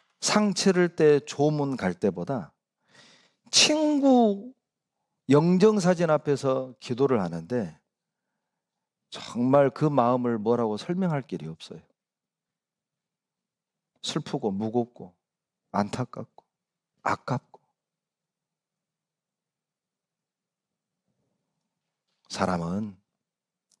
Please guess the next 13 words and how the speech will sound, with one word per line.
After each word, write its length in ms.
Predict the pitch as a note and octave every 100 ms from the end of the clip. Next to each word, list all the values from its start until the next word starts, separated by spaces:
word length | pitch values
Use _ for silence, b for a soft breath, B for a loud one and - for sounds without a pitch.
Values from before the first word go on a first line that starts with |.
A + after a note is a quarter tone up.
| _
초상집에 760 | - E3 D#3+ E3 - C3 B2 A2
가면 500 | - E2+ A#2 A#2 E2+ _ _ _ _ _
한 240 | - F3+ F#3+
가지 240 | F#3 E3+
사실을 420 | C3 C3 B2+ G#2
깨달아요. 520 | - A#2+ A2 G2 E2+ - _ _ _ _ _ _ _ _ _ _ _ _ _ _
"나도 280 | - - G2+
죽겠구나." 600 | - - G#2 - - _ _ _ _ _ _ _ _ _ _ _ _ _ _ _ _ _ _ _
잔치집에서는 1000 | - C#3 C#3 F#3+ F3+ D#3+ B2+ C3 E3+ G3 - _ _ _ _ _ _ _ _ _ _ -
잘 320 | - C3 F#3+
살 200 | - A#3
생각만 460 | G#3+ G3+ F#3 E3+ D3
하잖아요. 460 | C3+ C#3+ F3 A#3+